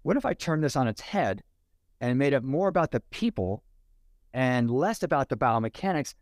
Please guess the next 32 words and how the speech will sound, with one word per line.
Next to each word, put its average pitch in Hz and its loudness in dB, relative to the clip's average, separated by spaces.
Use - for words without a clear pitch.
uh, 160 -2
enough 185 2
about 143 2
the 117 -2
biomechanics 110 0
so 120 -2
people 139 0
understand 123 0
kind 131 0
of 117 0
what 113 0
we're 98 -2
doing, 120 2
but 104 2
more 214 0
about 190 2
the 139 0
people 147 2
and, 113 0
and, 110 0
and 110 0
they 123 4
can 135 0
identify 113 2
with 92 0
that. 95 2
This 208 0
might 160 0
be 139 4
the 123 2
window 127 2
in 120 -2